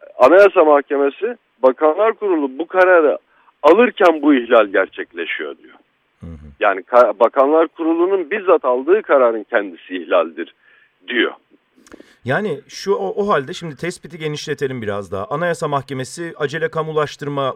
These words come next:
Speaker 2: uygulamaları hukuken ihlaldir dedi. Bundan
Speaker 1: Evet.
Speaker 2: sonraki süreçte yapılabilecek olası bir acele kamulaştırmanın önüne geçer mi bu karar Mehmet Oruç?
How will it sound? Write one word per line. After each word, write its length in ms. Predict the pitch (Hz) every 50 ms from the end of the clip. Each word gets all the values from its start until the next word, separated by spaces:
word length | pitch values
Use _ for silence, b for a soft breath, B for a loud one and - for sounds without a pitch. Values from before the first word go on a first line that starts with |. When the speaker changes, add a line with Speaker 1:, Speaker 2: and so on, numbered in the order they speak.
| -
Speaker 2:
uygulamaları 880 | 165 165 165 156 147 151 151 151 143 143 131 131 135 131 151 180 180 127 - - -
hukuken 540 | 151 170 - - 170 160 139 - 170 170 180 180 - _ _ _ _ -
ihlaldir 580 | 160 151 147 170 170 165 151 131 120 110 95
dedi. 260 | 95 92 80 85 78 _ b b b b b b
Bundan 520 | - 110 104 117 131 139 139 143 - - 262
Speaker 1:
Evet. 100 | 277 214
Speaker 2:
sonraki 540 | - - 202 190 185 175 180 175 - 180
süreçte 600 | 170 - - 156 147 135 - - - 110 98 92 87 - _ -
yapılabilecek 840 | 120 139 135 - 156 175 - 160 175 175 165 151 185 160 - - - -
olası 380 | 151 147 160 165 - - 233
bir 80 | 226 208
acele 280 | 170 147 143 147 135
kamulaştırmanın 600 | 131 147 143 143 143 139 131 - 139 135 131 131 127
önüne 240 | 123 120 123 139 220
geçer 320 | 220 180 - - 110 95
mi 100 | 90 90 82
bu 60 | 85
karar 240 | - 90 82 82 80
Mehmet 320 | 80 82 80 82 78 -
Oruç? 160 | 92 98 -